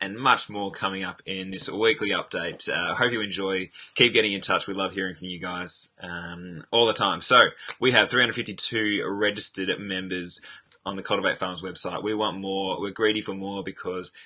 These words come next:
that builds momentum, uh, and that leads to more opportunities for you as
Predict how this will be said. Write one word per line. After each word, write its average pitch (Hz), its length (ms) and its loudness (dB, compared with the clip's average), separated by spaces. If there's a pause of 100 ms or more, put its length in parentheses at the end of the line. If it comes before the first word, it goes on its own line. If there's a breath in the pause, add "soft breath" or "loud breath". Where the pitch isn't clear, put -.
that 95 180 0
builds 104 240 0
momentum, 90 600 -6 (320 soft breath)
uh, 87 220 -8
and 90 260 -10
that 92 240 -2 (220)
leads 90 380 -6
to 90 100 -6
more 92 140 -6
opportunities 87 460 -8
for - 120 -14
you 87 440 -8
as 85 300 -6